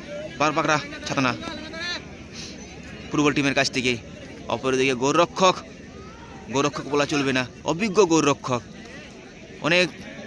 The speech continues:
পুরনো প্রতিভা আছে তার কাছে। দেখা যাক এ বল সেভ করতে পারবে কিনা। বাহ, বলতে বলতে এ বল সেভ করে দিল অভিজ্ঞ গোলরক্ষক।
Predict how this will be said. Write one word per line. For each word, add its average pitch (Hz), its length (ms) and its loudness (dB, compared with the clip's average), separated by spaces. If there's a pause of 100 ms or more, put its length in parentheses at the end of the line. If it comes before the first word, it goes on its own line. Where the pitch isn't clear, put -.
(200)
পুরনো 156 320 2
প্রতিভা 143 320 8
আছে 131 140 4 (200)
তার 123 160 -2
কাছে। 127 200 2 (400)
দেখা 120 180 -2
যাক 165 140 6 (100)
এ - 20 4 (120)
বল 160 240 6
সেভ 147 200 0
করতে 151 240 -4
পারবে 135 240 2
কিনা। 120 180 0 (3750)
বাহ, 139 140 4 (520)
বলতে 170 280 8
বলতে 196 220 10 (400)
এ - 20 8 (120)
বল 160 180 8 (120)
সেভ 156 180 6 (680)
করে 160 180 6
দিল 156 100 8 (220)
অভিজ্ঞ 202 260 6 (120)
গোলরক্ষক। 156 580 6